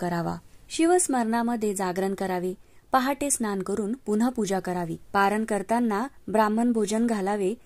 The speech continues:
आणि ब्राह्मणांचा आशीर्वाद घेऊन व्रत समाप्ती करावी. तर अशा प्रकारे महाशिवरात्रीला साधी सोपी पूजा करून व्रत नियम पाळावे.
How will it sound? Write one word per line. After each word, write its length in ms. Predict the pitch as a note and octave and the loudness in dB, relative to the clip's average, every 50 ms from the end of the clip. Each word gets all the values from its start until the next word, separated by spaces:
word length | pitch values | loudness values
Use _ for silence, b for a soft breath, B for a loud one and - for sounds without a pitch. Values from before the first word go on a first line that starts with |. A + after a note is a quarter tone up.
| b b b b | b b b b
आणि 200 | B3 C4 C#4+ D4 | -2 0 0 0
ब्राह्मणांचा 600 | B3 A#3+ A3+ A3 G#3+ A3+ A3+ A#3 A#3 A#3 - A3 | 0 0 -2 0 0 0 0 0 -2 -2 -2 -2
आशीर्वाद 480 | G3 F#3+ F#3 - A3 A3 G#3 G#3+ G#3 G3 F#3 | -2 -4 -4 -4 -6 -4 -2 -4 -4 -4 -4
घेऊन 280 | - G#3+ B3 A3 G3+ B3 - b b b b b b b - | -2 -2 -2 0 -2 -6 -6 b b b b b b b -10
व्रत 280 | - G#3 A3+ A3+ - C4+ | 0 0 0 2 2 0
समाप्ती 500 | C4 - A3+ F#3+ F#3+ F#3 F3 - - B3 | -2 0 -2 -2 -4 -6 -6 -6 -6 -4
करावी. 420 | B3+ - B3 A#3 G#3 F#3+ E3+ E3+ E3 - | -2 0 0 0 -2 -2 -4 -6 0 4
तर 140 | D#4+ E4 E4 | 4 6 6
अशा 260 | D4+ C4+ - - C#4+ | 6 4 2 2 0
प्रकारे 500 | C#4+ - C4 A3 - - G3 F#3+ G3 G#3+ | -2 -2 -2 -2 -2 -2 -2 -2 0 0
महाशिवरात्रीला 1000 | A#3 A3 G3+ G3 A3+ C4 - - C4+ B3 B3 G#3+ G3 - F#3+ F#3+ F3+ F#3 F3+ F3+ | 0 0 0 0 0 0 0 0 0 0 0 0 0 -2 -4 -2 -2 -2 -2 -2
साधी 360 | F#3 - - G3+ G3 F#3 A3 A3 | -4 -4 -4 -4 -2 -2 -2 -2
सोपी 300 | - G#3+ G3 - G3+ G3 | -2 -4 -4 -4 -6 -6
पूजा 320 | F#3+ - F#3 F3 F#3 F3+ | -4 -4 -2 -2 -2 -4
करून 380 | F3 - - G#3 G#3+ G3+ G3 A#3 B3 b b b b b b G3 | -4 -4 -6 -4 -2 -2 -2 -4 -4 b b b b b b 0
व्रत 260 | G3+ G#3+ A3+ A3 - | 2 2 2 2 0
नियम 260 | G3+ F#3+ F#3 F3+ F3 | -2 0 0 0 -2
पाळावे. 420 | E3+ E3+ D#3+ D#3+ E3 E3+ E3+ E3+ | -2 -4 -4 -2 -2 -2 -2 -4